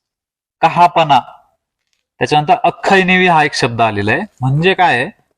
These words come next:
तर भिक्खुनींचं एक विहार आहे, खाली राहण्याची जागा आहे, त्यासाठी फिक्स डिपॉझिट दिलेलं आहे. आणि ते फिक्स डिपॉझिट, त्याचा जो उपयोग आहे, तो सगळ्याच्या सगळं कोणासाठी करायचा आहे,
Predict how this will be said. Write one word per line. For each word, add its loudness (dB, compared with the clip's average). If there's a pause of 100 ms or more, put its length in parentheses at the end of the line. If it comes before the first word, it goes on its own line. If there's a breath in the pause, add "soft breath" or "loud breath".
तर -2
भिक्खुनींचं -2
एक 2
विहार 4
आहे, 4
खाली -4 (440)
राहण्याची -2
जागा 4
आहे, 2 (360 soft breath)
त्यासाठी 2
फिक्स -6
डिपॉझिट -2
दिलेलं -2
आहे. 2 (300)
आणि -6
ते -2
फिक्स -4
डिपॉझिट, 0 (280)
त्याचा 0
जो 4
उपयोग 2
आहे, -4
तो -10
सगळ्याच्या -2
सगळं 0
कोणासाठी -2
करायचा -2
आहे, -4